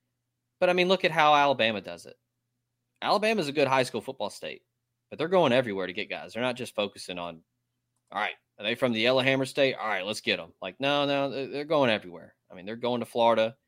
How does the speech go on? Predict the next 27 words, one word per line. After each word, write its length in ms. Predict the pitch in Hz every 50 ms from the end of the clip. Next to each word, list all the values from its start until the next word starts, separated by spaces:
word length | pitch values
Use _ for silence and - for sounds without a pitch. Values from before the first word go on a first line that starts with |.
| _ _ _ _ _ _ _ _ _ _ _
They're 80 | 104 101
going 180 | 117 123 123 127
up 100 | 120 -
to 60 | 123
Maryland. 540 | 120 117 113 113 113 113 110 113 110 107 104
They're 80 | 110 110
dipping 320 | 113 127 120 120 120 113
into 160 | 117 113 113
California. 560 | - 123 117 117 110 - 120 117 117 113 117
I 60 | 113 107
mean, 100 | 110 107
that's 220 | 120 127 127 -
just, 420 | - 135 120 - - - - _
that's 340 | - - - - 120 123 -
how 300 | - - - 131 131 135
you 220 | 135 123 117 117 107
have 280 | - - 123 117 - -
to 100 | - 92
do 220 | 90 101 104 98
it 120 | 95 -
these 180 | - 90 87 -
days. 300 | - 92 90 92 92 -
You 60 | 98
gotta 260 | 98 98 92 95 98
find 260 | 95 - 98 95 92 90
the 60 | 92
players. 440 | - 90 76 58 50 - - -